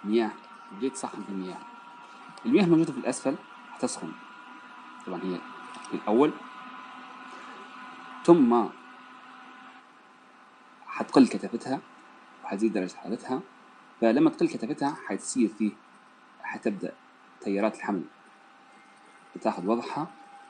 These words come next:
وحيبدأ يتحرك الماء الساخن إلى أعلى لأنه أقل كثافة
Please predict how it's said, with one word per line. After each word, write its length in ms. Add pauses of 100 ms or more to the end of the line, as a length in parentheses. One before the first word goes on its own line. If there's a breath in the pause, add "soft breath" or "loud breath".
(320)
وحيبدأ 760
يتحرك 420
الماء 160
الساخن 360
إلى 220
أعلى 360 (1080)
لأنه 220
أقل 200
كثافة 460